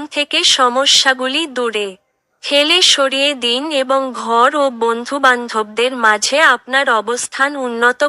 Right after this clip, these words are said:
করাই মনোনিবেশ করুন। প্রেম বসন্তের মতো হয়, যেখানে ফুল, বায়ু,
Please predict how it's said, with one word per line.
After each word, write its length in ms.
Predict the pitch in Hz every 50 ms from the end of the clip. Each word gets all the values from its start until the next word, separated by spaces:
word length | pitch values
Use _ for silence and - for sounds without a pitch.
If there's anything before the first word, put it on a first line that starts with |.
| - -
করাই 300 | 226 220 214 226 247 285 311
মনোনিবেশ 720 | 294 254 233 233 233 247 254 254 254 247 233 240 262 - - -
করুন। 420 | - 233 226 208 202 208 202 202 196 196 185 - _ _ _ _ _ _ _ _ _ _ _ _ _ _ _ _ -
প্রেম 300 | 294 294 294 294 311 349 370 370 320
বসন্তের 720 | 285 254 247 254 - - 285 285 285 285 - 311 320 320 302
মতো 340 | 269 254 - - - 302 330 330
হয়, 400 | - 269 254 233 220 208 196 190 190 - _ _ _ _ _ _ -
যেখানে 600 | 254 247 269 285 294 - - - 320 330 339 359 359 -
ফুল, 380 | - - 254 240 233 220 220 262 285 - _ _ _ _ _
বায়ু, 560 | 226 220 220 220 220 220 220 220 220 214 226